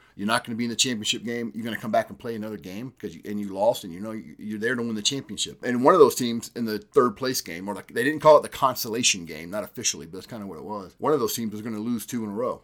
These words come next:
And so nobody liked that. So they stopped. I agree with that decision. But back to the case. So they came in third in the basketball tournament four years after Jerry Tarkanian took over the mediocre team.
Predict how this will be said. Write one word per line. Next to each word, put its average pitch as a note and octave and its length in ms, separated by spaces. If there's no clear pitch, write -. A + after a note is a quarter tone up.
And A#2+ 140
so C3+ 220
nobody C3 320
liked D#2 180
that. - 160
So C3+ 100
they A#2+ 140
stopped. - 400
I A2 120
agree G#2+ 160
with G2 100
that C2+ 140
decision. C#2+ 400
But A#2 120
back B2 220
to G#2+ 340
the A2+ 100
case. - 360
So C3 120
they A#2+ 80
came F3+ 200
in D#3 120
third D#3+ 580
in C#3+ 120
the C#3+ 80
basketball A#2 420
tournament G#2+ 440
four C#3 160
years B2 240
after A2 500
Jerry A2+ 200
Tarkanian G#2 460
took G#2 140
over G#2+ 140
the G2+ 40
mediocre G2+ 440
team. F#2+ 400